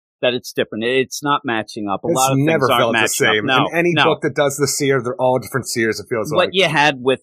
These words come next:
Speaker 1: this, you know, Jace Fox Batman and the whole future state, fear state, all these things, this book never fit in the grand scheme of things. It seemed like things were written before, and, and I think that what it
Speaker 2: And
Speaker 1: needs is
Speaker 2: changed to try to
Speaker 1: Yeah,
Speaker 2: match it
Speaker 1: and
Speaker 2: up as
Speaker 1: changed,
Speaker 2: much as it
Speaker 1: and then
Speaker 2: could.
Speaker 1: even, like, the idea of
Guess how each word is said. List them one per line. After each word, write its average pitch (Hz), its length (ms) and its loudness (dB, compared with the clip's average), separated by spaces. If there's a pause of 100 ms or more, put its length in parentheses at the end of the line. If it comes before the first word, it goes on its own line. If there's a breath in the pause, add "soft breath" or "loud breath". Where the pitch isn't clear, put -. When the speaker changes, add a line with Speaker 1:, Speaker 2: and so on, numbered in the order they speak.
Speaker 1:
this, 131 440 -2
you 139 140 -6
know, 120 140 0
Jace 123 420 -6
Fox 117 380 -2
Batman 113 600 -2 (360)
and 120 300 0
the 113 80 2
whole 117 520 -2
future 131 340 -6
state, 98 380 -8
fear 135 200 2
state, - 340 -4
all 131 260 6
these 117 360 -4
things, 113 340 -6
this 110 260 -8
book 147 220 0 (120)
never 123 600 -4 (260)
fit 139 200 0 (100)
in 117 260 -4
the 107 160 -8
grand 117 300 -4
scheme 131 220 -4
of 113 80 -4
things. 90 240 -8
It 92 100 -12
seemed 113 220 -6
like 110 200 -2
things 110 240 -8
were 98 120 -4
written 107 240 -4
before, 151 560 -2 (160)
and, 131 100 -6
and 139 240 -2
I 131 100 2
think 127 280 -8
that 123 120 -2
what 113 160 -2
it 110 60 -4
Speaker 2:
And 120 100 -4
Speaker 1:
needs 104 100 0
is - 40 2
Speaker 2:
changed 139 440 0
to 127 60 -2
try 131 200 0
to 156 80 2
Speaker 1:
Yeah, 127 80 4
Speaker 2:
match 123 180 0
it 160 40 4
Speaker 1:
and 165 80 6
Speaker 2:
up 123 80 -2
as 123 60 0
Speaker 1:
changed, 202 120 4
Speaker 2:
much 165 140 0
as - 40 -6
it 196 60 0
Speaker 1:
and 202 100 -2
then 156 120 2
Speaker 2:
could. 165 100 0
Speaker 1:
even, 196 280 0
like, 160 220 -2
the 156 140 -2
idea 143 340 0
of 127 280 0